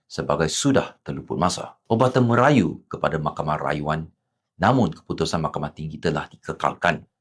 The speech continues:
Kemudian, terdapatnya kes kedua, iaitu Prema Bonanza Sdn Bhd dan Vignesh Naidu Analaki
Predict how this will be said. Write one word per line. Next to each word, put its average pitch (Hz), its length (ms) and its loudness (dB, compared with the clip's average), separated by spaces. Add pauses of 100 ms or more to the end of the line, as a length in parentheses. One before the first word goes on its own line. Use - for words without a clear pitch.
(100)
Kemudian, 143 720 4
terdapatnya 135 600 2
kes 90 240 -6
kedua, 87 520 0
iaitu 73 640 -6
Prema 95 240 2
Bonanza 78 440 -4
Sdn 71 280 -8
Bhd 64 360 -6 (320)
dan 92 320 0
Vignesh 87 560 -8
Naidu 92 480 0
Analaki 73 560 -4